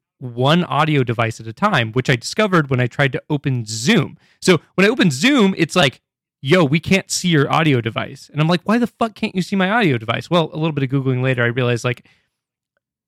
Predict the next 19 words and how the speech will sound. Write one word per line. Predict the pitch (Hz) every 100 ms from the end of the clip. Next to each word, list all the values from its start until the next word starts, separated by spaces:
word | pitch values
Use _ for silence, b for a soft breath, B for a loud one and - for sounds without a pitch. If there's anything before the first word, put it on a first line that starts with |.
| _ _ _ _ _ -
A | 180
S | 156
I | 151
O | 143
for | 131 147
all | 143 131 - -
will | 143 -
only | 151 143 139
work | 127 135
with | 127 - 110
one | 135 135
audio | 127 123 117
device | 113 117 113 123
at |
a | 113
time. | 214 165 -
So | 170 131 b
it's | _
like, | 185